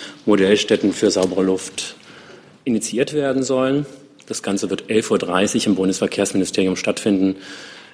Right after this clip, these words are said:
Diese Modellstadtprojekte sind eine Ergänzung zum Sofortprogramm Saubere Luft. Und diese Verkehrsprojekte sind dazu da, den städtischen Nahverkehr insgesamt zu modernisieren, den Ö P N V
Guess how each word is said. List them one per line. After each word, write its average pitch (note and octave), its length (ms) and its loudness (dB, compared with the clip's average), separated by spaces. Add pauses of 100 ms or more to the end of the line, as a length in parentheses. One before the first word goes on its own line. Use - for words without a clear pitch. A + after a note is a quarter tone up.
(160)
Diese G2 260 0
Modellstadtprojekte F#2+ 920 0
sind F#2 160 0
eine F#2+ 140 -2
Ergänzung G2+ 760 2
zum G#2 300 2 (100)
Sofortprogramm G2 760 -2
Saubere F#2 340 0
Luft. - 460 0 (560)
Und G2 480 -4
diese G2 160 0
Verkehrsprojekte G2 800 0
sind G2 240 0
dazu F#2+ 320 -2
da, F#2+ 420 0 (520)
den F#2+ 480 0
städtischen G2+ 400 0
Nahverkehr G2 580 0
insgesamt G2+ 460 2
zu G#2+ 100 -2
modernisieren, G2 960 2 (500)
den G2+ 120 2
Ö G2+ 100 0
P G#2 140 0
N F2+ 100 0
V G2+ 420 0